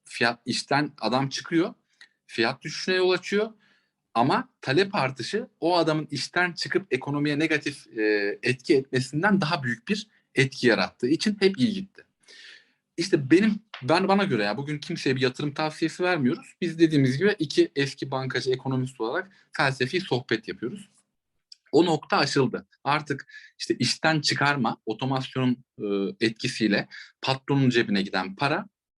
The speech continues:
e, şeyi aştı. E, ve tüm topluma işte fiyat düşüşü olarak yansıma, talep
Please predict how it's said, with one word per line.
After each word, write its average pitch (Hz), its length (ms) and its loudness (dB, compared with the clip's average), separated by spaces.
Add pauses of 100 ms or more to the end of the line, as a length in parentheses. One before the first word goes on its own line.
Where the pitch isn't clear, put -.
(160)
e, 107 340 -8 (1300)
şeyi 143 360 2
aştı. - 420 -4 (240)
E, 98 240 -4
ve 117 180 2
tüm 143 220 0
topluma 110 540 0
işte - 160 -6
fiyat 120 340 -4
düşüşü 107 220 -4
olarak 101 260 -2
yansıma, 110 520 -4 (300)
talep 139 340 0